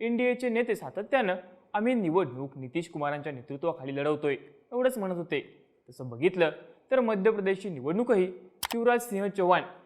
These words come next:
यांच्या नेतृत्वाखाली लढण्यात आली होती, पण मुख्यमंत्री बनले मोहन यादव. राजस्थानची निवडणूकसुद्धा वसुंधरा राजे यांच्या नेतृत्वाखाली लढण्यात आली होती, पण मुख्यमंत्री बनले भजनलाल शर्मा. महाराष्ट्रातही सेम पॅटर्न.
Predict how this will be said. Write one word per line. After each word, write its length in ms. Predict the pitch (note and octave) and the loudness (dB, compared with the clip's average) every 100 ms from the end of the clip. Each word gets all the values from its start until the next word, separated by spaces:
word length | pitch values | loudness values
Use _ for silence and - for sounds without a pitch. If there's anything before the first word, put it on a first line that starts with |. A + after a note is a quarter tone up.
| _ | _
यांच्या 200 | B3+ B3+ | -4 0
नेतृत्वाखाली 680 | B3+ F3+ F3+ G3+ G3+ D#3+ D3 | 0 0 0 2 2 0 -4
लढण्यात 300 | A#2+ A#2+ C#3 | -4 -4 0
आली 200 | C#3 C#3+ | 2 2
होती, 440 | C#3+ C#3+ C3+ - - - - | -2 -4 -6 -6 -8 -8 -6
पण 60 | C4 | -4
मुख्यमंत्री 520 | F3 C#3 A#3 C4 C#4 | -4 0 2 2 2
बनले 360 | A3 E3 D#3 F3 - - - | 2 4 2 0 -8 -20 -10
मोहन 260 | D#3 E3+ E3+ | -4 -2 0
यादव. 260 | D3 C#3 C3 - _ _ _ | 2 0 -4 -12 _ _ _
राजस्थानची 560 | G3 A3 A#3+ A#3+ A#3 A#3 | 2 4 4 2 0 -2
निवडणूकसुद्धा 680 | D#3+ D3 G#3 C4 B3 E3 D#3 - - - G3+ | -4 -2 0 0 0 2 2 0 -14 -4 0
वसुंधरा 360 | A#3+ B3+ A#3+ A#3+ | 2 2 2 4
राजे 300 | F#3+ B2+ D3 | 2 2 -2
यांच्या 260 | D3+ D3+ | -2 -6
नेतृत्वाखाली 560 | C3+ C#3+ D3 D#3+ D3 C#3+ | -10 -8 -4 -4 -2 -6
लढण्यात 320 | A2+ A#2 B2+ | -6 -8 0
आली 160 | C#3 C#3 | 0 0
होती, 380 | C#3 C#3 C3+ - - _ | -2 -4 -6 -6 -10 _
पण 80 | C#4+ | -8
मुख्यमंत्री 520 | C4 G#3+ B3 A#3+ A#3 | -6 -6 -2 -2 -2
बनले 380 | A#3+ A3+ B3+ F3 - - _ - | 0 2 4 2 0 -12 _ -16
भजनलाल 520 | C3 C#3+ D#3 B2+ C3 | -8 -6 -4 -2 -2
शर्मा. 320 | C3 C#3+ C#3 C3+ - - _ - | -2 -4 0 -2 -4 -20 _ -20
महाराष्ट्रातही 640 | G#2+ C3 D#3 C#3 - C3+ | -4 0 0 -2 -10 -12
सेम 260 | C#3 D3+ C#3+ | -6 -4 0
पॅटर्न. 300 | C#3 C#3 | 0 0